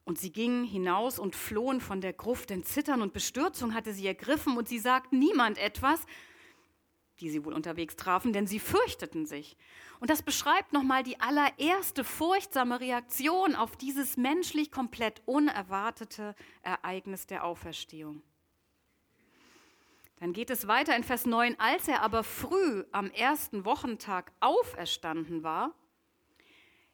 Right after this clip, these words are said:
erschien er, Jesus, zuerst der Maria Magdala, Maria von Magdala, von der er sieben Dämonen ausgetrieben hatte.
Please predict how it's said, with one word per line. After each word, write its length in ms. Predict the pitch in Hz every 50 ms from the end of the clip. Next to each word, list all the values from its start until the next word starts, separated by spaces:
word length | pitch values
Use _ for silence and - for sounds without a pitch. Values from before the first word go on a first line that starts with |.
| _ _ -
erschien 580 | 202 208 202 - - - - 247 262 262 247
er, 480 | 220 240 294 302 220 202 214 247 285 277 - - -
Jesus, 480 | - 220 294 285 214 208 220 269 - -
zuerst 560 | - - 247 247 247 285 330 330 - - -
der 80 | 214 202
Maria 420 | 202 196 190 202 196 202 208 220
Magdala, 1000 | 220 233 277 294 _ - 196 175 160 160 175 - - - 170 180 180 190 220 262 - - - _ _
Maria 480 | - - - 185 180 180 226 240 233
von 180 | - - 196 185
Magdala, 540 | 214 247 - - - 214 185 180 180 202 226
von 180 | - 240 220
der 160 | 214 233 214 -
er 100 | 240 233
sieben 300 | 208 220 233 233 247 233
Dämonen 480 | 247 240 240 262 285 294 262 208 170
ausgetrieben 680 | - 165 170 - - - 156 - - 180 175 165 175 160 180
hatte. 320 | 170 - - 165 160 165